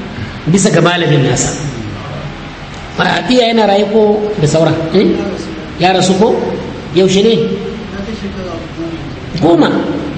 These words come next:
Allahu Akbar. Ninety-eight, shekara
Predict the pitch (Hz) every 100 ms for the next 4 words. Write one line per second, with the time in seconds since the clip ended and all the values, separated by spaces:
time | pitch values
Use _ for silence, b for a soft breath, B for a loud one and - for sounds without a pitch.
0 | 143 139 143 139 - - 170 175 208 208
1 | 208 - - - - - - - 156 160
2 | - - - - - 180